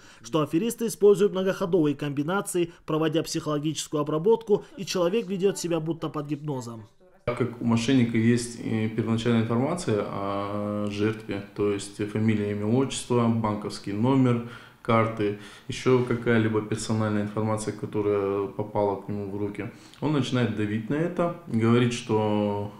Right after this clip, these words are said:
Speaker 2: сейчас с вашего деньги осуществляются незаконные списания денежных средств, подтверждаете ли вы этот перевод. Естественно, м,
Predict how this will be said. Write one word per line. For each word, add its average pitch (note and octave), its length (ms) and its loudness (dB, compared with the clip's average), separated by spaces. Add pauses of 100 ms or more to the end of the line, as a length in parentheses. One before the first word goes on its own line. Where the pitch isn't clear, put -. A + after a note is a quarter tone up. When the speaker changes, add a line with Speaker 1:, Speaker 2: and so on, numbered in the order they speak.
(240)
Speaker 2:
сейчас A#2 500 0
с - 80 -8
вашего A2+ 380 2
деньги G#2+ 380 0
осуществляются A#2+ 480 0
незаконные G#2+ 560 2
списания A#2 420 2
денежных G#2+ 460 2
средств, G#2+ 480 -2 (500)
подтверждаете A#2 760 6
ли G#2 100 2
вы G#2 140 4
этот G#2 260 -2
перевод. G#2 400 0
Естественно, G#2+ 840 0
м, G#2 1120 -2